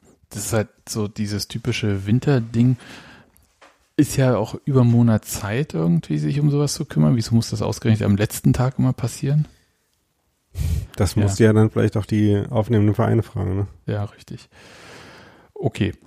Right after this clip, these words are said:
Speaker 1: aber Jakob Busk ist da, wird vielleicht in Hamburg dann auf der Bank sitzen, vielleicht auch nicht, wir werden's sehen. Ansonsten war nichts weiter, ne? Also, der Ka-, Carlos Mané schön auf der Bank, also ich mein,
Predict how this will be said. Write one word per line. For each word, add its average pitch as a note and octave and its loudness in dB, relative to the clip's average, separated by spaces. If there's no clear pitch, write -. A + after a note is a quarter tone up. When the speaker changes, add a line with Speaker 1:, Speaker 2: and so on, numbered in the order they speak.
Speaker 1:
aber B2+ 4
Jakob B2 2
Busk A#2+ -4
ist - -12
da, A#2+ 2
wird A2+ -4
vielleicht A2+ -6
in A#2+ 4
Hamburg A2+ 2
dann G2+ 0
auf G2 -6
der G#2+ -8
Bank B2 4
sitzen, C#3 0
vielleicht G#2 -4
auch G2+ -2
nicht, A2 2
wir G#2+ -4
werden's G#2+ -2
sehen. A#2+ 2
Ansonsten G#2 2
war C#3 2
nichts - -2
weiter, G#2+ -4
ne? C#3 -2
Also, A2+ -2
der A#2+ -8
Ka-, A2+ -2
Carlos G#2 0
Mané C3 2
schön A2 0
auf G#2+ -6
der A2 -6
Bank, B2+ 2
also G#2 -2
ich A2+ -12
mein, A#2 6